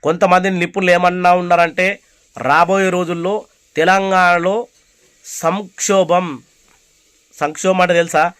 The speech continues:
శ్రీలంకలో వచ్చింది మొన్న. ఏంది? ఆర్థిక నిధులు దొరకకపోవడము, ఏదైతే మనకు వస్తున్న ఈ మామూలు ఏంది వీటిని అంటారు చూడు,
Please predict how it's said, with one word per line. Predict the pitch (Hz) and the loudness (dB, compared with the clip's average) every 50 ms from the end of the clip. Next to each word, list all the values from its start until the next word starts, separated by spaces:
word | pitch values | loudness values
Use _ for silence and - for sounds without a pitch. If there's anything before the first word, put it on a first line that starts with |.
| _ _ _ _ _ _ | _ _ _ _ _ _
శ్రీలంకలో | - - 156 175 185 190 185 175 185 180 | -10 -6 -2 0 0 0 0 2 2 2
వచ్చింది | 170 - - 170 175 | 2 0 -2 -6 -2
మొన్న. | 170 165 156 139 127 _ _ _ _ _ _ _ _ _ _ _ _ _ _ 131 | -2 -2 -2 -4 -10 _ _ _ _ _ _ _ _ _ _ _ _ _ _ -6
ఏంది? | 143 156 170 175 170 175 175 180 180 175 165 _ _ _ _ _ _ _ _ - 113 | -2 -2 -2 -2 -2 -4 -4 -4 -4 -6 -10 _ _ _ _ _ _ _ _ -10 -6
ఆర్థిక | 127 143 170 185 190 175 165 185 175 190 | -2 0 2 2 0 0 -2 -6 -4 0
నిధులు | 190 175 175 170 160 165 175 180 185 185 - _ _ - | -2 -2 -2 -2 -6 -6 -6 -6 -6 -8 -10 _ _ -12
దొరకకపోవడము, | 131 139 147 160 175 175 160 139 - 165 165 170 165 156 170 175 175 170 _ _ _ _ _ _ _ _ _ _ _ _ _ _ _ _ _ _ _ _ _ _ _ _ _ _ _ _ _ _ _ - | -6 -6 -6 -2 -2 -4 -4 -4 -4 -2 0 0 0 -2 -4 -6 -8 -10 _ _ _ _ _ _ _ _ _ _ _ _ _ _ _ _ _ _ _ _ _ _ _ _ _ _ _ _ _ _ _ 0
ఏదైతే | 131 160 170 180 185 185 180 180 180 185 | 2 2 4 4 4 2 2 0 -2 0
మనకు | 180 175 175 180 151 180 | 2 2 0 0 -2 -2
వస్తున్న | 165 151 143 - - 190 180 180 175 175 170 | -2 -2 -2 -2 -6 -8 -6 -2 0 0 0
ఈ | 156 165 170 170 175 170 165 156 - _ _ _ _ _ _ _ _ _ - - 143 | 0 -4 -6 -6 -6 -6 -8 -10 -14 _ _ _ _ _ _ _ _ _ -20 -16 -10
మామూలు | 135 131 131 135 156 165 175 180 185 185 185 185 180 - - - | -6 -4 0 2 2 2 2 0 -2 0 0 -2 -4 -6 -8 -6
ఏంది | 131 147 165 175 175 175 175 180 180 175 | -4 -2 -2 -2 -2 -2 -2 -2 -2 -4
వీటిని | 165 151 156 160 - - 160 | -4 -4 -6 -6 -4 -4 -4
అంటారు | 156 156 151 165 175 | -4 -4 -4 -6 -6
చూడు, | 160 151 160 165 - | -4 -4 -6 -8 -8